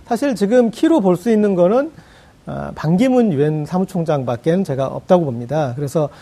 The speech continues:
아, 이 반기문 유엔 사무총장 입장으로 봤을 때는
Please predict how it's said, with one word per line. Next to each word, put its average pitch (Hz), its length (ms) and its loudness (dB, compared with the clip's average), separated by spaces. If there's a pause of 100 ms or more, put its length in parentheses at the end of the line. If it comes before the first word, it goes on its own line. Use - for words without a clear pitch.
(220)
아, - 200 -10 (420)
이 156 160 -4
반기문 226 720 2 (340)
유엔 185 160 2
사무총장 220 560 2
입장으로 220 420 4
봤을 143 300 0
때는 175 400 0